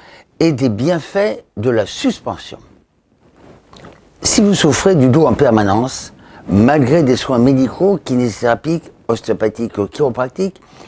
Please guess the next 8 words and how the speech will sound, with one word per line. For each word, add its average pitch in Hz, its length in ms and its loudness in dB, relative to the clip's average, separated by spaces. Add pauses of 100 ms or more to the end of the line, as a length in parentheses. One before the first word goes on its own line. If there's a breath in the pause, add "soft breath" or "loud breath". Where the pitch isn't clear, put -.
(240 loud breath)
il 175 120 -2
faut 214 180 -2
vous 131 160 -4
poser 170 380 -2
la 117 120 -2
question 180 580 -6 (460 loud breath)
de 101 140 0
l'existence 190 800 -2